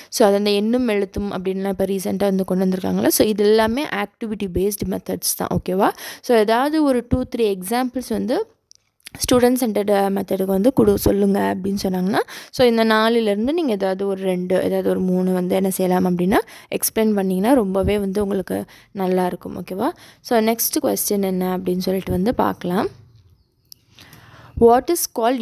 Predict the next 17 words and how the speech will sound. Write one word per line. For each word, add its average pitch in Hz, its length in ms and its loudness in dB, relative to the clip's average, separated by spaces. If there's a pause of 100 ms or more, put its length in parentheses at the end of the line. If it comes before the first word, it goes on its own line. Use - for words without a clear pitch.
unit 269 400 0
lesson 190 360 -4
plan? 185 200 -2
இது 208 200 -2
ரொம்ப, 226 520 0
ரொம்ப 226 280 2
முக்கியமான 196 760 0
ஒரு 185 260 2
விஷயம், 180 400 -2
ஓகேவா? 202 340 -4
So, 254 200 0
லெசன் 202 480 0
பிளான் 277 360 2
பொறுத்த 190 440 -4
வரைக்குமே 190 500 -4
வந்து 202 260 -4
எப்படின்னா, 180 360 -2